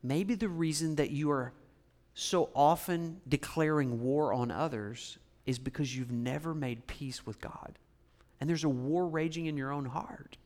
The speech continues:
that's never been settled. Today, why don't you come to the altar,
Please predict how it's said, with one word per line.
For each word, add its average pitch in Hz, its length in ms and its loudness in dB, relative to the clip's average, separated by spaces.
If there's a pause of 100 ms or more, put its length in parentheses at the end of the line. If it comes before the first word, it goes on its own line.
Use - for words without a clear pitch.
(100)
that's - 160 -6
never 165 180 -4
been 156 200 -6
settled. 110 440 -8 (380)
Today, 143 400 0 (220)
why 175 80 -2
don't - 100 -4
you 131 80 -2 (100)
come 165 680 0 (120)
to 147 460 0 (200)
the 135 160 -2
altar, 123 520 -2